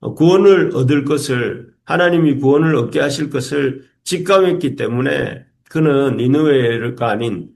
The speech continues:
다시스로, 니느웨로부터 사천 킬로나 떨어진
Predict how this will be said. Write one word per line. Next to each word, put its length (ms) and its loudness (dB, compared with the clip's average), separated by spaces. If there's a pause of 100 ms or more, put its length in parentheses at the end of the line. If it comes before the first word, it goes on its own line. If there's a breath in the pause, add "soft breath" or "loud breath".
(160)
다시스로, 800 -6
니느웨로부터 720 2
사천 480 -4
킬로나 400 -2
떨어진 580 -2